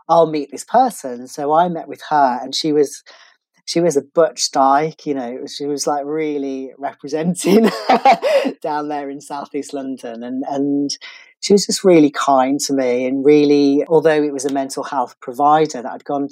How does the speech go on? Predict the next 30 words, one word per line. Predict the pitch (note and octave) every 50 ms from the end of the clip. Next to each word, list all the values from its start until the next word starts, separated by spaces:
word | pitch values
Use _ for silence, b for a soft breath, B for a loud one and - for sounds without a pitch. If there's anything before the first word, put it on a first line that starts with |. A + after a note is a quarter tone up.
| - -
to, | B2 A#2+
she | A#2 - D3+ C#3+
was | C#3 C#3+ C3+ -
kind | - - C#3+ C3+
of | C3+ C#3
approaching | C#3 - - - D3 C#3+ C#3+ - - B2+ B2
it | - A#2+ - - -
more | D#3+ C#3+ C#3+ C#3+ C#3 C3+
from | - - C3 B2+
an | B2+ B2
L | B2 B2+ C3+
G | B2+ C3+ C3
B | C#3 D#3 C#3 C3+
T | C#3 - - C#3+ C3+ C3 -
perspective, | - - - - - - - _ - - E3+ D#3
I | D#3+ D#3+
think. | - _ B3+ A3+ A#3 A3 - - _ _ _ B B B B B B B B B B B _ -
And | D3+ D3 D3
she | - - - F3+ F3 E3
put | - F#3 F#3 F3+
me | D#3 D3+ C#3+
in | C#3 C#3
touch | C#3 - D#3+ - -
with | - B2+
the | - B2
Metro, | B2 C3 B2+ - - - - C#3+ C3 C3 C#3 C#3
which | D3+ D3 - -
was | C3+ -
also | C3+ B2+ - - - C3+ A#2+ A#2+
a, | A#2 A#2 A2+